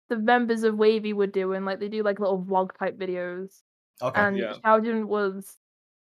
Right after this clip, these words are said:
Speaker 1: sleeping, and they took pictures of him, and he was like, "Did you take pictures of me while I was asleep?" And they're like, "No,"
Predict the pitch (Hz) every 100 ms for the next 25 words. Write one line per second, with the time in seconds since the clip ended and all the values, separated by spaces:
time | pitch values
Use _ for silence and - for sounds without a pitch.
0 | _ _ - 220 233 220 180 180 180 185
1 | - 202 196 208 202 220 233 202 190 190
2 | 196 196 208 220 214 269 233 180 170 175
3 | 175 185 233 185 180 170 170 - 170 151
4 | 165